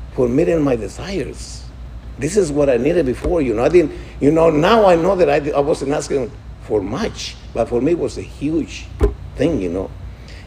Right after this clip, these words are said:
You're talking about, you know, your desires now in,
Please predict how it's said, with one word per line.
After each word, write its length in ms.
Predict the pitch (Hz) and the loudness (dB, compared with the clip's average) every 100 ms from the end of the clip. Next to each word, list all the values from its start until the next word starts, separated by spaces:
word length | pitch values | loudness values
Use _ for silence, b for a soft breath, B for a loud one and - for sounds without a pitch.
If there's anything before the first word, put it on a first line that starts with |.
| B | B
You're 140 | 127 | -2
talking 320 | - 180 180 | 4 4 4
about, 460 | 156 147 139 135 - | 4 4 4 2 2
you 100 | 139 | 4
know, 300 | 139 131 117 - | 6 4 0 -2
your 140 | 131 | -4
desires 680 | 123 110 - 180 180 139 110 | -2 -4 -4 -2 0 -2 -2
now 280 | 139 151 139 | -2 0 0
in, 120 | 120 | -2